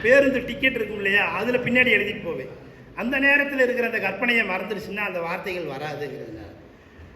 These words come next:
மோட்டுவலை பிரித்து பார்த்து முகமெல்லாம் பித்தாகி, உருப்பசியை புறந்தள்ளி, உயிருக்கு கடன் சொல்லி,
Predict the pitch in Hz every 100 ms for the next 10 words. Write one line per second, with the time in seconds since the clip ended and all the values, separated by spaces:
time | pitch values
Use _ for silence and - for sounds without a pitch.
0 | - - - - - - - - - 147
1 | 190 311 311 311 269 269 262 - - 254
2 | 254 269 - 214 190 185 - 202 - -
3 | - - - 160 175 247 247 262 254 269
4 | 269 - - - 233 220 226 226 - -
5 | - - - 262 302 277 - 254 247 240
6 | - 196 233 247 226 226 233 214 - -
7 | - - - 151 202 247 262 254 262 -
8 | - 202 220 - 208 196 214 190